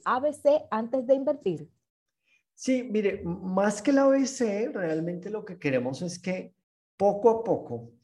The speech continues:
Speaker 2: sigamos entendiendo cada vez más cómo funciona un fondo de inversión.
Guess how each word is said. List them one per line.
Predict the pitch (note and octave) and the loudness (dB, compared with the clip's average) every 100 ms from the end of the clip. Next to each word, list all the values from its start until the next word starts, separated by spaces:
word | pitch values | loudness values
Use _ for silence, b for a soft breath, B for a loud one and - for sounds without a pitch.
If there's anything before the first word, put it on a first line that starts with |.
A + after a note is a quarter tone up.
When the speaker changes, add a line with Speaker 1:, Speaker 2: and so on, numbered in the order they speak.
| b b | b b
Speaker 2:
sigamos | - C#3+ C3+ C#3 D#3+ F#3+ | -12 -4 -2 0 -2 -6
entendiendo | F#3+ D#3+ C3 B2 B2 A#2+ A#2+ C#3+ | -6 -4 -4 -2 -2 -2 -2 -4
cada | - E3 E3 | -2 0 2
vez | E3+ E3 E3+ | 2 2 0
más | D#3 D3+ - b b _ _ _ | -2 -2 -6 b b _ _ _
cómo | F3+ E3+ E3 | 2 2 2
funciona | E3 E3+ C#3+ - A#2 | -2 -4 -4 -4 -6
un | A#2 | -8
fondo | A#2+ C3+ B2+ | -6 -4 -4
de | B2+ | -4
inversión. | A#2+ G#2 - A2+ - | -4 -6 -8 -12 -12